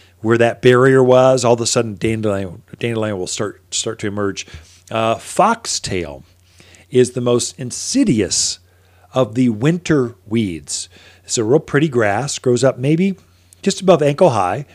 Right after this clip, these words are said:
and it, it looks innocent. And then it puts this burr on called a foxtail. That's the seed. And so it will burrow through your sock.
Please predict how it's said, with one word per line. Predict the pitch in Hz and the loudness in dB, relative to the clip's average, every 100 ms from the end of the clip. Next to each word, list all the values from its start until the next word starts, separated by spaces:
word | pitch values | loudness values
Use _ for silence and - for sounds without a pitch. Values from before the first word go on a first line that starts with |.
| - - - - | -20 -20 -20 -6
and | 131 139 | 0 0
it, | 156 | -2
it | 110 147 | -2 2
looks | 226 - | 4 2
innocent. | 151 185 - 90 - - - | 0 2 0 -4 -12 -12 -8
And | 107 | -4
then | 113 165 | -2 -2
it | 185 | -2
puts | - 147 | -6 -6
this | - 123 | -8 -10
burr | 101 101 131 131 98 | -10 -2 2 2 0
on | 78 73 73 - _ _ | -6 -14 -20 -20 _ _
called | - 92 | -10 -8
a | 117 | -6
foxtail. | - 139 147 - - 82 71 - _ - | -4 -6 -6 -10 -10 -12 -14 -20 _ -6
That's | 123 - | -6 -4
the | - | -8
seed. | 147 - 208 143 92 90 - - - - | -8 -2 0 0 -2 -10 -18 -20 -20 -18
And | 117 113 | -14 -8
so | - 127 | -2 0
it | 120 | 0
will | 113 | -4
burrow | - 151 170 165 | 0 4 8 6
through | 151 - 156 | 4 0 0
your | 139 | 2
sock. | 123 - 127 123 123 | 0 0 2 0 -2